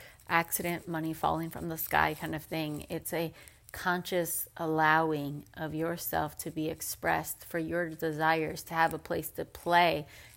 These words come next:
and to be seen and to be witnessed and to be embraced,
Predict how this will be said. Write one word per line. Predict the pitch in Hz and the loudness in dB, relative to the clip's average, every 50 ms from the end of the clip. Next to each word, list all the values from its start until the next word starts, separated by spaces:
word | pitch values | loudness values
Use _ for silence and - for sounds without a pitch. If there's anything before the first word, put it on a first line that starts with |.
| - | -14
and | - 170 175 | -10 -8 -8
to | - - | -6 -6
be | 170 170 170 | -6 -4 -4
seen | 151 - - - 196 190 185 170 | -2 -2 -2 -2 -2 -2 -2 -4
and | 165 151 | -4 -6
to | - - | -6 -6
be | 185 170 | -4 -4
witnessed | 165 160 185 180 - - 165 - - | 0 0 0 0 0 -4 -6 -6 -6
and | 165 151 - | -6 -8 -8
to | - 175 | -8 -8
be | 160 - 180 185 185 175 - - - - - - - - | -6 -4 -4 -4 -4 -6 -8 -14 -20 -20 -20 -16 -12 -8
embraced, | 175 180 180 170 175 175 185 180 175 202 208 196 175 160 - - - - - | -6 -6 -6 -6 -6 -4 0 2 4 6 6 4 4 2 0 -2 -2 -4 -8